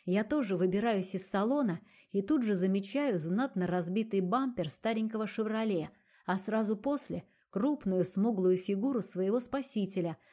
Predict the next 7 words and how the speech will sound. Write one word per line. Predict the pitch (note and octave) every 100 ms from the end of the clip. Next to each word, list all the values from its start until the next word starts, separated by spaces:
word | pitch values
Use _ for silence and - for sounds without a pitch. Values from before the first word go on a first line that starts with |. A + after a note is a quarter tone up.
| -
что | - G3+
столь | G3 A3 G#3+
вовремя | G3 C#4 A#3+ E3+ E3+
влепился | D#3+ F#3 G3 B3 A#3 - E3
в |
нашу | E3+ F#3 -
машину. | F3 F3 - F#3 E3 E3